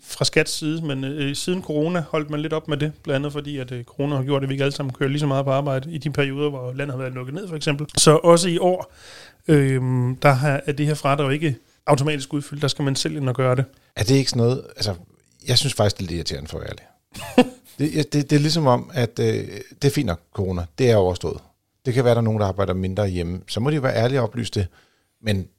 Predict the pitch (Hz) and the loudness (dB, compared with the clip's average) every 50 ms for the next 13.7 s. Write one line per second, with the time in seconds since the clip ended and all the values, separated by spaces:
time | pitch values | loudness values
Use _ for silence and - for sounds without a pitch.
0 | _ _ _ _ _ _ - 95 87 92 95 120 131 - 123 110 - 101 95 - | _ _ _ _ _ _ -12 -10 -6 -4 -4 -2 -2 -2 -2 -2 -2 -4 -6 -2
1 | - 101 107 117 - - - - - 101 95 104 117 139 135 120 104 98 - 107 | 0 2 2 2 0 -2 -6 -4 -4 -2 0 0 2 2 2 2 2 2 2 0
2 | 104 92 104 98 - _ _ _ _ _ - 117 120 113 104 101 - 107 104 98 | -2 -2 -2 -6 -6 _ _ _ _ _ -4 0 2 2 2 2 2 0 0 0
3 | 107 104 110 107 117 120 - 123 113 101 95 107 107 - - 101 101 101 101 107 | 0 2 2 2 2 2 2 0 0 0 2 0 -2 -2 -2 0 0 0 0 0
4 | 107 - 107 101 107 101 - 117 - - 104 104 104 - 107 101 98 104 113 147 | -2 -4 -4 -4 -6 -8 -8 -8 -4 -2 -2 -2 -2 0 0 0 0 0 0 -2
5 | 151 - _ - - _ _ _ _ _ _ _ _ 135 113 104 - 110 107 104 | -2 -4 _ -20 -20 _ _ _ _ _ _ _ _ -4 -4 -2 0 0 0 2
6 | 101 98 95 101 104 110 104 104 101 92 104 101 101 101 107 113 131 151 147 _ | 2 2 2 2 2 2 2 2 2 2 2 2 2 4 2 2 0 -2 -6 _
7 | _ _ _ - 123 120 - - 127 117 113 104 98 98 - - 107 101 - - | _ _ _ -4 -4 -4 0 2 2 2 2 2 0 -2 -4 -4 -4 -4 -2 -2
8 | 110 - 123 - _ _ _ - - - - 127 123 139 143 - - 120 110 113 | -4 -6 -6 -10 _ _ _ -6 -2 2 2 4 4 2 2 0 0 -2 0 0
9 | 110 110 107 - 117 - - 110 - - 127 123 - 107 101 101 - - - - | -2 -2 -2 -4 -4 -4 -6 -6 -6 -4 -4 -2 -2 0 -2 -2 -2 -6 -8 -4
10 | 101 101 98 92 87 98 104 95 - - - - _ _ _ _ _ _ - 120 | -2 -2 -2 -2 -2 -4 -6 -6 -8 -12 -20 -20 _ _ _ _ _ _ -12 -6
11 | 123 127 127 127 - - - 117 104 98 95 92 87 _ - - - - 120 113 | -2 0 0 0 0 -2 -2 -2 -2 -2 -2 -4 -6 _ -18 -12 -6 -2 0 2
12 | 120 113 104 98 101 98 104 113 90 85 80 80 82 82 82 82 80 78 _ _ | 2 2 2 0 -2 -2 -2 -2 -2 -2 -2 -4 -6 -6 -6 -8 -10 -12 _ _
13 | _ _ _ - 120 123 131 131 - - 95 76 69 | _ _ _ -4 0 0 0 0 0 -2 -4 -4 -6